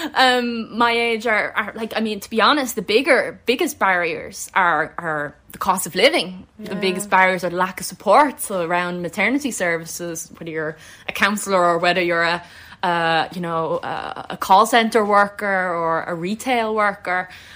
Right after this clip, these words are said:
Speaker 1: Um, the, the struggles are all the same of, like, how the hell are you going to actually pay for all of this and, and do it comfortably? I mean, a lot of us were sold on the idea of, well, you know, you settle down,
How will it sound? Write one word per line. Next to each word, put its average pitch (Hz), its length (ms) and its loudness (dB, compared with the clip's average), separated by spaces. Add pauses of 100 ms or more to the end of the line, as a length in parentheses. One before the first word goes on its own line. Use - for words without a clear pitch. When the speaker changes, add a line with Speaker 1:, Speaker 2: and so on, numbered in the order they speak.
(180)
Speaker 1:
Um, 180 640 -4
the, 180 180 -2
the 185 80 -8
struggles 220 480 4
are 180 80 2
all 165 120 0
the 165 80 -6
same 185 320 -4
of, 175 140 -6
like, 160 400 -2 (360)
how 202 220 -2
the 185 60 -2
hell 208 260 2
are 202 40 2
you 175 100 -2
going 185 260 -4
to 185 60 -4
actually 185 420 2
pay 208 300 6
for 277 180 -4
all 170 220 2
of 165 140 -10
this 175 360 -6
and, 175 240 -4
and 185 200 -4
do 185 140 -2
it 180 80 -6
comfortably? 196 600 -4
I 175 80 -8
mean, 175 280 -12 (360)
a 170 60 -2
lot 202 160 6
of 214 80 -2
us 202 240 -4
were 175 320 -2
sold 196 500 2
on 180 120 -2
the 175 140 0
idea 170 460 0
of, 160 220 -4 (400)
well, 175 560 -2 (140)
you 180 80 -10
know, 160 80 -8
you 165 100 -8
settle 233 320 2
down, 196 680 2